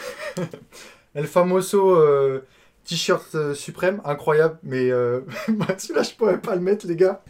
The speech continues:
Et on a, je suppose que c'est un porte-briquet, donc ça peut être cool pour les gens qui fument ou alors les gens qui utilisent des briquets.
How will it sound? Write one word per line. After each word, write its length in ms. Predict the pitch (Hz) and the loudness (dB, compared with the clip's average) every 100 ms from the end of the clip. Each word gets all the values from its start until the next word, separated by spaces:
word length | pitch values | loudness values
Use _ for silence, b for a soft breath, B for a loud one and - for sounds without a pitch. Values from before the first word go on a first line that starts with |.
| 247 | 0
Et 80 | |
on 140 | 233 214 | 4 6
a, 260 | 220 240 | 6 2
je 160 | 156 185 | 0 0
suppose 460 | 190 233 240 254 - | 0 -2 -2 -2 -2
que 100 | 185 | -6
c'est 160 | - | -2
un 120 | 180 | -2
porte-briquet, 720 | 170 - 202 170 185 190 180 - | -2 2 2 2 -4 -4 -6 -6
donc 100 | 131 | -6
ça 140 | 151 | -4
peut 120 | - | -2
être 100 | 156 | -4
cool 160 | - 196 | -4 -8
pour 180 | 160 143 | -4 -4
les 100 | 139 | -4
gens 120 | 147 | -6
qui 140 | 139 | -10
fument 240 | 139 175 151 | -12 -8 -6
ou 40 | |
alors 160 | 131 135 | -4 -4
les 100 | 131 | -6
gens 120 | 135 | -8
qui 140 | 131 | -12
utilisent 220 | 123 131 123 | -16 -14 -12
des 80 | |
briquets. 340 | 123 127 127 | -8 -8 -8